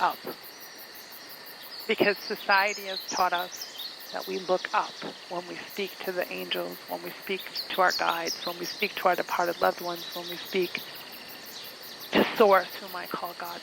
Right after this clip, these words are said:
source, to divine, to creator, infinite intelligence,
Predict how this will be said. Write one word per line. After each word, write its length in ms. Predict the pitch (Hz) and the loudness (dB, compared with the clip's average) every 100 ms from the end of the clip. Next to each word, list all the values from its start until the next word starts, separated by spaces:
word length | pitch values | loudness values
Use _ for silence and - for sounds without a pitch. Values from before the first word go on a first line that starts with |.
| - | -10
source, 1080 | - - - - - - - - - - - | -10 -8 -10 -12 -10 -10 -10 -10 -10 -10 -10
to 80 | - | -8
divine, 440 | 180 170 170 165 - | -6 -4 -4 -8 -8
to 80 | 170 | -8
creator, 520 | - - 85 - - - - - | -6 -6 -6 -4 -4 -4 -4 -2
infinite 380 | - - - 170 | 0 2 2 2
intelligence, 600 | - - - - - - | 2 4 4 4 2 0